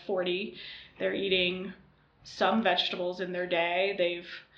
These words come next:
started increasing their activity some, but they're still diabetic and they still need medication. You wouldn't say that there was no success there. There was some success. You have improved their quality of life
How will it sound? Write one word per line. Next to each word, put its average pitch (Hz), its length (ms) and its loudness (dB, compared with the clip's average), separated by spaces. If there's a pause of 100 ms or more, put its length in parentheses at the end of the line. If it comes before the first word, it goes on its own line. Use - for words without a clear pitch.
(160)
started 196 640 2
increasing 196 560 -4
their 180 120 -2
activity 180 460 -2
some, 185 640 0 (120)
but 254 120 0
they're 277 100 6
still 277 240 6
diabetic 185 520 6
and 180 100 0
they 180 80 0
still 185 220 -2
need 180 140 -4
medication. - 800 -2 (400)
You 240 140 0
wouldn't 277 220 2
say 240 200 6
that 220 120 2
there 208 140 4
was 196 140 0
no 196 140 0
success - 520 -2
there. - 320 -4 (300)
There 220 140 2
was 214 200 0
some 185 240 -2
success. - 600 -4 (120)
You 226 140 -6
have 185 340 0
improved 220 580 -2
their 196 140 2
quality 185 340 4
of 180 80 -2
life 180 360 0